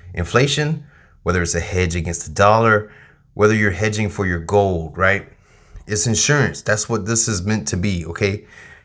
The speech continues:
This is a hard asset that you save your money in, right? This is money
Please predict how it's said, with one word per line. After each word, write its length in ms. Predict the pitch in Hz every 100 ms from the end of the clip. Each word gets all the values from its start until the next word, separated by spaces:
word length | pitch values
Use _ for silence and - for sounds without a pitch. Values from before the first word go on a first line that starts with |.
| _ _ -
This 200 | 104 90
is 100 | 85
a 100 | 80
hard 320 | - 131 131
asset 500 | 117 120 - 110 69
that 140 | 87 76
you 180 | 107
save 560 | 104 - 107 107 95 -
your 600 | - 82 101 117 117 117 - -
money 380 | 104 120 92 80
in, 180 | 76 78
right? 280 | 92 76 - _ _ - _ -
This 200 | 104 120
is 220 | 107 113 107
money 320 | 107 82